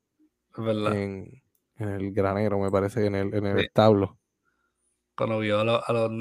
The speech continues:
Speaker 1: a los
Speaker 2: <laughs> Que salen
Speaker 1: aliens.
Speaker 2: los, los aliens esos feos.
Speaker 1: Sí.
Speaker 2: Que son, a, a todas luces, son máscaras bien porquería, bien props.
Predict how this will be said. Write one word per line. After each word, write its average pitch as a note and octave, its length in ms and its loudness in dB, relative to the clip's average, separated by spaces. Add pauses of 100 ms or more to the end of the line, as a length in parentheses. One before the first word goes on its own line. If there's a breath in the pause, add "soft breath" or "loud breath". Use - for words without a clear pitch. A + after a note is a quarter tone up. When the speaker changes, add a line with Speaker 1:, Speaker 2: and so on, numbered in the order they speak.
(120)
Speaker 1:
a A2+ 120 -6
los G#2+ 400 -4
Speaker 2:
<laughs> - 20 -12
Que B2 120 -6
salen A#2 320 8
Speaker 1:
aliens. - 0 -
Speaker 2:
los, B2+ 120 8 (180)
los B2+ 240 6
aliens A#2 360 4
esos B2 240 4
feos. A2+ 360 4 (440 soft breath)
Speaker 1:
Sí. A2 320 0 (300)
Speaker 2:
Que B2 140 6
son, C3+ 420 2
a, B2 180 -2 (100)
a A#2+ 40 4
todas A#2+ 300 2
luces, C3 340 2
son B2 200 -2
máscaras B2+ 420 0
bien B2 200 -2
porquería, B2 540 0
bien A2+ 200 0
props. - 420 -2